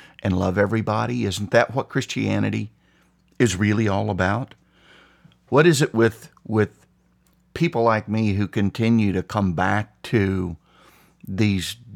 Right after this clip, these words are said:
doctrines, these beliefs, these so-called abstractions? And why do we insist that people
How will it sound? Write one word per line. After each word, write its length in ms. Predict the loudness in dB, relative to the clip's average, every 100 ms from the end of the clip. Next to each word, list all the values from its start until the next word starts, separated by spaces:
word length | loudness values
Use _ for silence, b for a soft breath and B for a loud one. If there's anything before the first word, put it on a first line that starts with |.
| -2
doctrines, 960 | 0 0 -4 -6 -4 -4 -10 -10 -12 -8
these 640 | -4 -2 -4 -6 -8 -10 -12 _ _ -12 -6
beliefs, 680 | -4 -2 -2 -2 -4 -8 -8
these 440 | -6 -4 -4 -6 -10 _ _ _ b b
so-called 800 | -8 -2 -2 -2 -4 -2 -2 -4 -8 -14 _ -8 -4
abstractions? 1160 | 0 0 -2 -4 0 0 -2 -2 -2 -2 -6 -12 B B B B B B
And 640 | -4 -2 0 0 0 -2 -6
why 480 | -6 -2 2 4 4
do 100 | 2
we 240 | 4 4
insist 560 | 4 2 -2 -2 -2 -2
that 200 | -4 -4
people 520 | -6 -6 -4 -4 -4